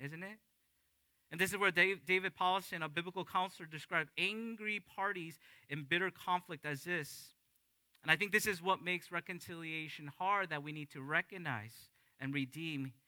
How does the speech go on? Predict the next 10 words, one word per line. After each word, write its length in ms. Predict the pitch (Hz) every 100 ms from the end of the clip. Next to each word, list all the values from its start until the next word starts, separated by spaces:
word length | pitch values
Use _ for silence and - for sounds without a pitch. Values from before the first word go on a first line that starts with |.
| _ _
He 80 | 190
says, 260 | 185 185 170
"Each 300 | 233 247 -
person 420 | 247 240 - 190
is 320 | 151 165 139
usually 460 | 180 240 233 202 185
consumed," 720 | - 165 - 214 214 196 180 - - _ _ -
uh, 180 | 117 - _ _ _ _ _ -
he 140 | 190
says, 340 | 202 196 156